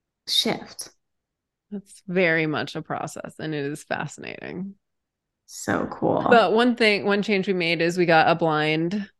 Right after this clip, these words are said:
Speaker 2: for our bedroom. Our bedroom has been such a project because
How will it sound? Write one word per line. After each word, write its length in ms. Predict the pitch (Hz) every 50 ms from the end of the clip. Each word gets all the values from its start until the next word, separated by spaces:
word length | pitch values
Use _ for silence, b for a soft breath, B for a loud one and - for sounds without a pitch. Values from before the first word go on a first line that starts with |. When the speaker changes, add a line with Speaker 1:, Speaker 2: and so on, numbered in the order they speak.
| _ _ _ _ _ _ _
Speaker 2:
for 100 | - 180
our 260 | 165 156 151 160 156
bedroom. 680 | - 147 147 147 160 156 156 165 170 180 196 202 202 - -
Our 80 | 190
bedroom 320 | 185 190 190 190 180 175 175
has 140 | 180 170 -
been 200 | 165 160 156 147
such 240 | - 151 139 -
a 320 | - 127 - 85 - 170 - _ _ _ _ _ _ _ _ _ _ _ _ _ _
project 680 | - 151 135 117 - - - - - _ - - - - _ _ _ _ _ _ _ _ _ _ _ _ _ _ 190
because 800 | 185 202 190 196 208 202 185 175 160 165 165 160 170 - - -